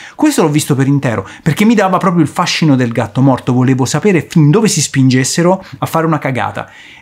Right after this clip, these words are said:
E mi ha stupito, sono andati molto oltre le mie più rosee aspettative. Leggete rosee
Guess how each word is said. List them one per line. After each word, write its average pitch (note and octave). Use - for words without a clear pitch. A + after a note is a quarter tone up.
E C#3+
mi C#3+
ha G#3+
stupito, G#3+
sono C3
andati C3+
molto B2
oltre A2+
le A2
mie A#2
più C3
rosee B2
aspettative. -
Leggete C3
rosee G#2+